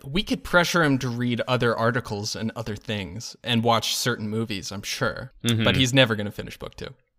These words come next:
Speaker 2: No, I don't think so. Who needs it? We don't
Speaker 1: <laughs> Who
Speaker 2: need more Harry
Speaker 1: needs it?
Speaker 2: Potter time on it. We've got Wheel of Time now. This, this episode, if, if you listeners, if you don't know Wheel of Time, this is gonna be a Wheel of Time heavy episode, which you should listen to anyway, because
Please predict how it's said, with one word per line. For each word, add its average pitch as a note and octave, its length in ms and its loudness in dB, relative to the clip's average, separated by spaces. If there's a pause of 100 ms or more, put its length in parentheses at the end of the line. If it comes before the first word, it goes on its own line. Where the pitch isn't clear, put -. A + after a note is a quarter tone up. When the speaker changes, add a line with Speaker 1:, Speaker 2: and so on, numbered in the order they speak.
(280)
Speaker 2:
No, G2 360 0
I G2 120 0
don't - 120 -8
think - 200 -16
so. - 240 -14 (100)
Who F#3 160 4
needs B2+ 300 6
it? E2 160 -2 (140)
We D#3 120 0
don't E3+ 120 2
Speaker 1:
<laughs> E3 40 0
Who G#3 60 12
Speaker 2:
need A#2 80 12
more A#2+ 120 8
Harry - 160 10
Speaker 1:
needs G2 100 0
it? G#2 40 -6
Speaker 2:
Potter G2+ 200 -2
time G2 280 -2
on G2+ 140 -4
it. F#2+ 100 -8 (400)
We've F#3 200 2
got E3 220 8
Wheel D3+ 200 6
of B2 80 2
Time B2+ 380 0
now. - 340 -8 (120)
This, - 320 -4
this - 240 -2
episode, B2 640 0 (720)
if, - 240 -4
if B2 220 0
you C3 60 -2
listeners, C3 420 2
if A#2 100 -8
you D3 60 -4
don't D3 100 0
know C3+ 140 2
Wheel B2 180 2
of G#2+ 80 -2
Time, G2+ 420 -2
this A#2+ 140 -6
is - 60 -6
gonna C3+ 120 -2
be B2 100 2
a A#2 60 4
Wheel A2+ 200 2
of G#2 80 -2
Time G#2 320 -2
heavy G#2+ 320 -2
episode, - 500 -4 (220)
which C#3+ 160 0
you F3 80 2
should E3 160 -2
listen D#3+ 180 2
to C#3 120 2
anyway, A2 280 4
because G2+ 400 -4